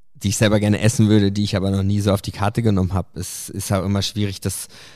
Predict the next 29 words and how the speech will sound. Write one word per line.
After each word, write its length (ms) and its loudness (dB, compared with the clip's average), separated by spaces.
das 220 -2
zu 100 -2
sagen. 380 2
Du 60 0
musst 200 -2
ja 100 0
auch 120 -2
auf 100 -8
die 140 -4
Saison 400 -2
gucken, 340 -4
du 60 -4
musst 220 -4
im 120 -4
Kontext 480 -2
gucken, 300 -6
passt 340 -6
es 140 -10
in 200 -8
die 120 -10
ganze 280 -6
Menüabfolge, 960 -6
ähm, 300 -4
weil 300 -6
ich 180 -10
lieb 220 -2
zum 140 -2
Beispiel 380 -2
Schnitzel. 380 -2